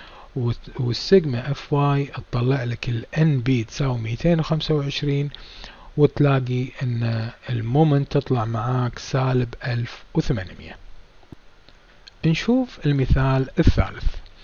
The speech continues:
المثال الثالث يقول: "Determine the internal forces at point B of the frame shown in the figure." هالمرة الفريم اللي عندي في عنصر من العناصر اللي بي سي في ميلان، مو قائم أو،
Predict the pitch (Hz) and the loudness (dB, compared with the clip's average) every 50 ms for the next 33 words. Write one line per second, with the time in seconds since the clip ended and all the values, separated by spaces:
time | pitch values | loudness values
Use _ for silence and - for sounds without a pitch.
0 | - - - - - - - - - - - 165 170 170 165 - - 220 247 247 | -18 -18 -18 -18 -20 -20 -20 -20 -6 0 2 4 6 8 8 8 8 8 6 4
1 | 214 - - - 190 175 170 170 160 - - 143 127 139 156 165 160 160 160 165 | 2 2 2 4 4 4 4 2 0 0 -2 -2 2 4 6 6 8 6 6 4
2 | - - - - - - - - 143 151 - - 196 202 202 190 190 180 147 131 | 0 -4 -14 -20 -20 -20 -6 0 0 0 4 4 4 4 6 6 4 4 4 2
3 | 131 135 139 127 - - 170 160 156 151 139 127 - - 156 156 147 - - 151 | 0 -2 -2 -2 2 2 4 4 4 2 0 -2 0 0 0 2 0 0 -2 -2
4 | 127 123 123 - - - 147 139 135 123 - - 135 147 165 185 202 214 - - | -2 -2 -4 -6 -4 -4 -2 -2 -2 -2 -4 0 2 4 4 4 2 0 -4 -10
5 | - - - - - - - 170 151 131 123 123 120 - - 139 135 135 135 131 | -18 -20 -20 -20 -4 2 2 2 2 2 -2 -6 -4 -4 -2 0 0 0 0 0
6 | - - - 147 135 135 135 131 120 117 - 120 110 107 107 107 - 160 175 185 | -2 -4 -2 -2 -2 0 -2 -2 -2 -4 -4 -6 -6 -6 -6 -2 0 2 4 4
7 | 240 277 247 185 165 160 - - - 208 202 190 170 151 143 143 143 165 185 175 | 4 6 6 6 6 4 2 0 0 2 2 2 2 0 0 0 0 0 0 2
8 | 160 156 156 - - - - - - - - - - - - - 190 202 208 214 | 2 0 0 -2 -6 -12 -16 -18 -20 -20 -20 -18 -14 -8 -4 -2 0 2 2 0
9 | 214 208 - - - - 170 175 - - 127 120 123 117 120 131 139 131 - - | 0 -2 -6 -6 -2 0 0 0 0 -2 -2 -4 -4 -4 -2 -2 -2 -2 -2 -2
10 | 123 113 113 117 110 123 156 165 156 - - - 151 165 180 180 - - 220 220 | -2 -2 -2 -2 -2 0 0 0 0 -2 -2 0 0 0 0 -2 -2 0 2 2
11 | 208 180 143 127 117 107 104 107 104 107 - - - - - - - - - - | 4 2 2 0 -2 -4 -4 -6 -10 -12 -14 -18 -20 -20 -18 -16 -16 -16 -16 -18
12 | - - - - - - 190 220 220 214 214 208 208 - 175 165 151 147 143 151 | -20 -20 -20 -14 -4 2 4 6 8 8 6 6 6 6 4 6 6 4 2 0
13 | 156 165 160 - 156 156 151 143 143 139 135 - | 0 0 0 4 6 6 6 6 6 2 -2 -6